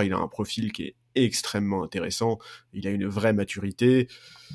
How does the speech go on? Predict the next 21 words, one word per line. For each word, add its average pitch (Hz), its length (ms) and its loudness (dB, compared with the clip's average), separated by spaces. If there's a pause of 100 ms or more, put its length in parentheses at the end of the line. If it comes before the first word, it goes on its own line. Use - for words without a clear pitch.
(840)
Il 120 100 6
est 113 60 8
polyvalent, 120 640 10
il 120 100 10
a 113 40 10
une 117 140 4
présence 117 360 4
intéressante 113 540 2
en 107 80 0
défense, 120 640 2
euh, 104 220 0
il 110 240 0
est 107 40 -2
capable 107 300 -2
de 113 80 -2
défendre 107 380 -2
sur - 160 -4
plusieurs 113 340 0
positions. 117 640 4 (1500)
Je, 143 260 4
je, 143 160 6